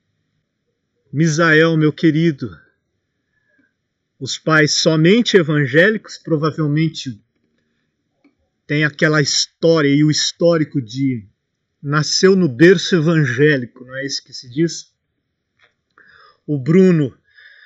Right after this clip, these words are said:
mãe evangélica, mas de várias denominações, eu entendo isso, esse fenômeno é muito comum,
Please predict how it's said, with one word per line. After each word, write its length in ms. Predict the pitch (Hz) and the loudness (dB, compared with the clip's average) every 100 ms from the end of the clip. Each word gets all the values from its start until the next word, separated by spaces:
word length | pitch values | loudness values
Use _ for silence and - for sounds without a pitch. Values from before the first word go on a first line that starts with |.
| _ _ _ _ _ _ | _ _ _ _ _ _
mãe 340 | 143 147 156 151 | -6 -2 0 2
evangélica, 1040 | 135 139 143 123 139 156 208 - 220 175 - | 0 -2 -4 0 0 0 -2 -4 -4 -4 -8
mas 320 | 135 143 120 | -6 -6 -6
de 200 | 113 147 | -8 -10
várias 580 | 117 135 202 233 208 151 | -8 -4 -2 2 0 0
denominações, 1160 | 143 185 165 165 160 143 123 - 156 175 208 151 | -2 -2 -2 -2 -4 -8 -12 -10 -4 -2 -2 -2
eu 160 | 151 | -2
entendo 480 | 147 139 156 156 135 | -4 -4 -2 -2 0
isso, 320 | 135 180 - | -2 -4 -6
esse 240 | 139 - - | -8 -10 -12
fenômeno 480 | 156 139 156 156 143 | -6 -4 -4 -4 -4
é 40 | |
muito 280 | 143 185 - | -2 -4 -4
comum, 480 | 165 139 143 196 | -4 -2 -2 -2